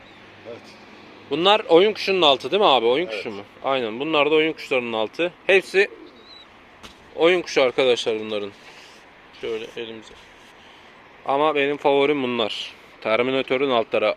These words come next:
Speaker 2: Anaları zaten çok iddialı bir isme sahip.
Speaker 1: Aynen.
Speaker 2: Allah'ın izniyle bunlar uçarsa. Bu Terminatörün altından burada var mı abi havada?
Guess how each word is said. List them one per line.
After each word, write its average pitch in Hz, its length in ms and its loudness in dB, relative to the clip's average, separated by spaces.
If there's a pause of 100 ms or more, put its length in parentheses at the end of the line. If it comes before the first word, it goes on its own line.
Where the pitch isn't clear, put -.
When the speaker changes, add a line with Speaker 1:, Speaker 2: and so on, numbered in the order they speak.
Speaker 2:
Anaları 131 500 2
zaten 131 360 0
çok 127 240 -6
iddialı 127 400 0
bir 127 60 -4
isme 135 260 -6
sahip. 123 320 -2 (640)
Speaker 1:
Aynen. - 120 -18 (160)
Speaker 2:
Allah'ın 143 380 4
izniyle 139 420 -2
bunlar 143 260 -2
uçarsa. 151 520 -2 (180)
Bu 208 200 0 (120)
Terminatörün 208 640 2
altından 208 540 2
burada 208 220 4
var 233 160 6
mı 180 120 2
abi 143 140 4
havada? 143 420 2